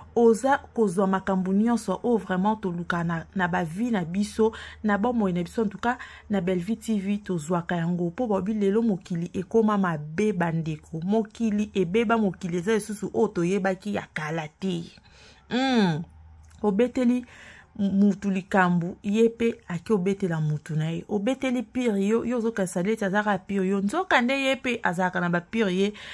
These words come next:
mosusu oyo azalaka na bango a part yo. Yango wana lelo, tobeta lisu makambo na biso epa bato te.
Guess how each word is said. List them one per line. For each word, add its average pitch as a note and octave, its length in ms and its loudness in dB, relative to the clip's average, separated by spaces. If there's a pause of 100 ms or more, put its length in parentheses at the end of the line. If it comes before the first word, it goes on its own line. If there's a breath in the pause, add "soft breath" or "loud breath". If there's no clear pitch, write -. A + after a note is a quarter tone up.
(180 loud breath)
mosusu G3 460 -2
oyo G#3 120 0
azalaka E3 300 0
na F#3+ 100 0
bango E3+ 320 -2
a E3 80 0
part E3 360 -2
yo. D#3 200 -4 (420 loud breath)
Yango A3 260 2
wana D4 200 0
lelo, G#3+ 540 2
tobeta G#3 460 0
lisu F3 300 -2
makambo E3+ 380 0
na E3 80 0
biso G3 260 -2
epa F#3+ 200 -2
bato D#3 340 -6
te. F3 260 -4